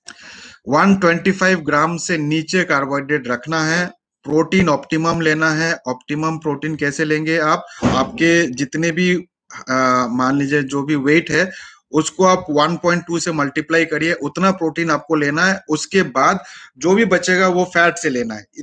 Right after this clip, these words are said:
simple है, ठीक है? ये calculation सारे लोग फॉलो करें, कोई problem नहीं है।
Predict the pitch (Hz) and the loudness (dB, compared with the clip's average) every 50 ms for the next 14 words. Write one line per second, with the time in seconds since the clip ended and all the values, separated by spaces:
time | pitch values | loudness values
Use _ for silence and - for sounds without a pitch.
0 | - _ _ - - 202 202 202 190 247 208 160 117 98 - - _ _ _ _ | -20 _ _ -6 0 0 2 2 2 2 2 0 0 -2 -8 -16 _ _ _ _
1 | _ _ _ _ - 180 190 190 220 214 - - 147 185 196 196 190 165 165 156 | _ _ _ _ -4 -4 0 2 0 0 0 -2 0 0 0 0 0 -2 -4 -4
2 | 165 160 165 156 - 185 175 - - 147 139 151 170 175 170 175 165 - - 151 | -4 -6 -6 -4 -4 -4 -6 -4 -2 -2 -2 0 0 -2 -2 -4 -6 -8 -8 -4
3 | 156 160 151 160 165 170 170 - - 151 151 147 147 135 127 131 131 127 123 120 | -4 -4 -2 -2 -4 -4 -4 -6 -6 -6 -6 -6 -6 -6 -6 -4 -4 -4 -4 -4
4 | 113 107 104 101 | -6 -6 -10 -12